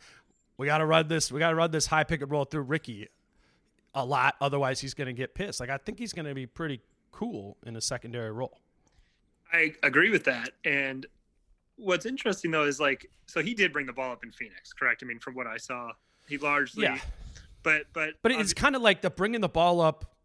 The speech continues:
Speaker 1: with, like, the intention of, like, immediately, like, a
Speaker 2: Yep.
Speaker 1: weaving handoff to
Speaker 2: Right.
Speaker 1: Booker to kinda, like,
Speaker 2: Right,
Speaker 1: raise up, all right,
Speaker 2: right.
Speaker 1: now you're creating there.
Speaker 2: Right, right.
Speaker 1: Which is
Speaker 2: And,
Speaker 1: different.
Speaker 2: and, but just with everything he does, and, and Devin Booker is the primary creator, I guess, in that offense, and yet Ricky still puts up nine assists a game.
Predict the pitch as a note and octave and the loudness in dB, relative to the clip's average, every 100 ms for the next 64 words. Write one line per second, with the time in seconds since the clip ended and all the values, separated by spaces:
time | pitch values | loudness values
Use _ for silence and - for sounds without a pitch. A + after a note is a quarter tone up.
0 | _ _ D3+ D#3 D#3+ C#3 - C#3+ B2 E3 | _ _ -6 -2 -2 -2 -4 -8 -4 -4
1 | D#3+ D3 C3 C3 - C3 B2 D3 F#3+ F#3 | -4 -6 -4 -6 -4 -8 -6 -6 -2 -2
2 | F3+ D3+ C#3+ C3+ B2+ B2 A#2 C#3 D#3 C#3 | -2 -2 -2 -2 -2 -4 -2 0 0 -2
3 | C3 C#3+ C3+ B2+ B2 D#3 D#3 D3+ C#3 B2 | -4 -6 -2 -2 -2 -2 0 0 -4 -10
4 | - E3 C#3+ A#2+ D3+ C#3+ B2+ A#2+ - D3 | -8 -8 -6 -4 0 0 -2 -8 -4 -2
5 | C#3 C3 C#3 C3+ C3+ - A2+ G#2 G2 F2 | -2 -2 -4 -4 -8 -10 -12 -14 -18 -18
6 | - C#3+ B2 _ F3+ B2+ D3+ D3+ E3+ E3+ | -2 0 0 _ -10 -6 -4 -2 0 0
7 | A#2 - _ _ E3+ E3 _ _ _ _ | -2 -16 _ _ -6 -6 _ _ _ _
8 | _ _ _ G#3 F#3+ A3+ G#3 - F#3+ F#3 | _ _ _ -6 -6 -4 -10 -14 0 2
9 | G3+ B3 G3+ E3+ E3 C3 F#3 C#3 C3 B2+ | 2 0 -2 -2 -2 2 4 4 0 -2
10 | D#3 C#3+ D3+ D3+ C#3+ - D#3 D3+ D3 D3+ | -2 0 0 -2 -2 0 0 2 2 2
11 | C3+ C3+ D3+ _ - D3 C#3+ C#3 B2+ - | 0 -6 -10 _ 0 2 4 2 2 0
12 | D3+ C3+ D3+ C#3+ G#2+ C3 C3 B2+ - B2 | 2 4 4 4 0 -2 -2 -2 -2 -2
13 | A2+ A2+ - B2+ B2+ D3+ C#3+ C#3 C#3+ - | -2 -4 -2 -2 -2 0 2 2 0 0
14 | C#3 D3+ C#3+ C3+ - C3 C3+ - D#3+ C3+ | 0 4 4 4 -2 -2 -2 -2 0 2
15 | C3 - C3 C3 B2 C#3 B2+ | 2 -2 0 0 2 0 0